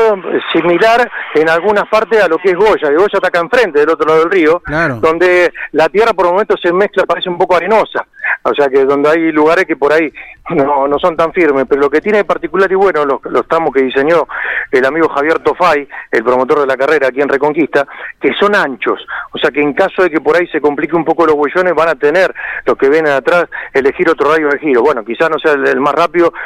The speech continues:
Speaker 1: pero no es que pueden llegar a, a estar complicados, pueden tener otra alternativa.
Speaker 2: Correcto, correcto. Hoy ya hay actividad, eh, específica en la ruta,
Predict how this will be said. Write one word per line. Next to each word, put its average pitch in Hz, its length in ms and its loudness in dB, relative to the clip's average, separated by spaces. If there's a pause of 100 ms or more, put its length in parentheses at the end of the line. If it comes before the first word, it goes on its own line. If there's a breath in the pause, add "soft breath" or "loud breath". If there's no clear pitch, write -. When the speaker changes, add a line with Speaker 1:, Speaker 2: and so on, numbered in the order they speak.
(100 loud breath)
Speaker 1:
pero 131 140 2
no 160 80 2
es 160 60 -2
que 143 140 0
pueden 143 360 0
llegar 147 240 2
a, 131 140 2
a - 340 -6
estar 147 280 0
complicados, 131 640 -2
pueden 143 220 0
tener 147 160 0
otra 147 140 0
alternativa. 127 640 -2 (340)
Speaker 2:
Correcto, 135 640 -2
correcto. 139 500 0
Hoy 170 180 2
ya 175 180 0
hay 165 220 0
actividad, 156 640 0
eh, 131 960 -2
específica 156 840 -2
en 147 120 0
la 143 100 0
ruta, 185 680 0